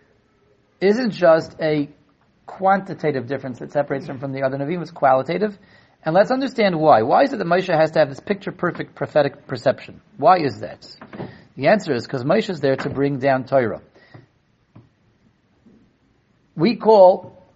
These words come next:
the Torah, Torah's Moshe. Moshe Emes V'Soirasoi Emes. Zichru Torah's Moshe. The Chamisha Chumshei Torah, the five books of Moses, are called the five books of Moses. Torah Sheba'al Peh, and Shebichsav rather, is brought in via Moshe. The words of, of God are given to us via Moshe.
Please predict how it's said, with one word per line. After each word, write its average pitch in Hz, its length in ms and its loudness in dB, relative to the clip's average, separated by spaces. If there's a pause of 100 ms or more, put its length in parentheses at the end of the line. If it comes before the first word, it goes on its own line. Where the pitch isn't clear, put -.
(120)
the 143 100 -6
Torah, 175 300 2
Torah's 175 380 0
Moshe. 165 320 -4
Moshe 185 240 -2
Emes 180 240 -4
V'Soirasoi 160 680 -2
Emes. 117 440 -6 (340)
Zichru 202 440 -2
Torah's 180 380 2
Moshe. 175 400 0 (480)
The - 80 -12
Chamisha 202 340 0
Chumshei 196 280 -2
Torah, 196 160 0
the 170 80 -2
five 196 220 2
books 185 160 -6
of 175 60 -6
Moses, 190 200 2
are 196 40 -10
called 180 180 -2
the - 40 -10
five 185 120 2
books 175 160 -10
of 151 60 -12
Moses. 151 520 -4 (480)
Torah 240 260 4
Sheba'al 156 480 0
Peh, 160 200 6 (560)
and 143 100 -6
Shebichsav 156 480 2
rather, 175 240 2
is 135 100 -4
brought 160 300 0
in 147 140 0
via 135 140 0
Moshe. 139 300 -2
The 147 100 -2
words 190 360 0
of, 160 220 -8 (180)
of 123 320 -8
God 170 360 4 (560)
are 143 180 2
given 170 240 -2
to 165 80 -4
us 143 100 -8
via 151 200 -6
Moshe. 143 420 -2